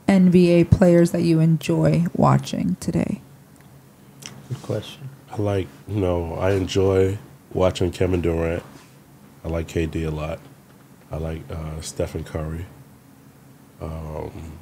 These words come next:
Speaker 3: I like watching guys like Damian Lillard and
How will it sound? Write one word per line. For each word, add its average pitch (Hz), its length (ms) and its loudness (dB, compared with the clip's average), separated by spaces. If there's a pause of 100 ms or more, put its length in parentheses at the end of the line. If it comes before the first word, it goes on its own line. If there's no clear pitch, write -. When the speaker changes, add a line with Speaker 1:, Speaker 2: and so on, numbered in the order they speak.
(320)
Speaker 3:
I 82 40 -12
like 80 240 -10 (140)
watching 80 640 -10
guys 80 300 -6
like 78 180 -10 (200)
Damian 82 420 -4
Lillard 80 460 -6
and 76 240 -12